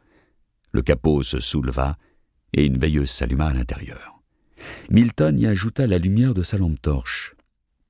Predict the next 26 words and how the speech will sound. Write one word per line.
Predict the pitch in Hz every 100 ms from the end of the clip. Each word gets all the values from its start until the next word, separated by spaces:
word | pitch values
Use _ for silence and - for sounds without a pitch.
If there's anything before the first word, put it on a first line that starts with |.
| _ _
Il | -
la | 65
passa | - 67 - 71 62
de | 55 60
gauche | 60 65 58 -
à |
droite, | 57 69 87 - - _ _
toujours | - 67 64 64 58
prudemment | - 80 65 64 85 101 - - _
et | -
en | 71
gardant | 69 71 76 73
les | 67 67 62 71
yeux |
sur | 67 - 67
le | 64
contenu | - 64 57 62
du | -
coffre. | - - - - _ _ _ _ _ _ _ _ _
De | -
l'arrière | 80 101 113 127
de | 110
la | 104
voiture | 90 - 104 90
de |
patrouille, | 69 62 - 95 110